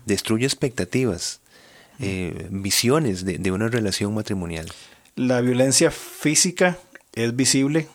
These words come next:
Speaker 2: y se denuncia y se, eh, ataca claramente porque es visible. La violencia, la frialdad, eh, es invisible.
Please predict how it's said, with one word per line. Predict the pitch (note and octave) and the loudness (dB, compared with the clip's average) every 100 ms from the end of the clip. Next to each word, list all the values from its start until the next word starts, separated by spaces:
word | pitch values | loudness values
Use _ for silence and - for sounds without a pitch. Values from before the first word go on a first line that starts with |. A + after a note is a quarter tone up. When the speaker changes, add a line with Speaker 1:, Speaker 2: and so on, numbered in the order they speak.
| - - | -20 -14
Speaker 2:
y | G2+ A2 | -6 0
se | - A2+ G#2+ | 2 2 2
denuncia | G#2+ A#2+ C3+ D3 - D#3+ D3+ | 2 2 2 4 4 4 4
y | C3 A2 | 2 2
se, | - A2 G#2+ G#2+ G#2 G2+ G2+ - - - - _ - | 0 0 0 0 -2 -2 -6 -10 -20 -20 -20 _ -4
eh, | G#2+ A2 | -2 -2
ataca | G2+ - A#2+ D3+ D3+ - _ | -2 2 2 2 0 -2 _
claramente | - A#2+ A#2 B2+ B2+ D#3 | -6 -2 2 2 2 0
porque | B2+ A#2 | 0 0
es | |
visible. | A#2 D3 B2+ G2 - - - - - - | 2 2 0 -4 -10 -20 -20 -20 -20 -6
La | A2+ A2 A2+ A2 | -2 0 2 0
violencia, | A#2 A2 B2 B2+ D3 C#3+ - | 0 0 2 2 4 2 2
la | B2+ G#2+ | -2 0
frialdad, | A#2+ A2+ A2+ B2+ D#3+ - _ _ | 0 0 4 4 2 -2 _ _
eh, | - G#2 | -8 -4
es | A2+ | 0
invisible. | A#2+ A2 - A#2+ G2 | 0 2 2 0 -2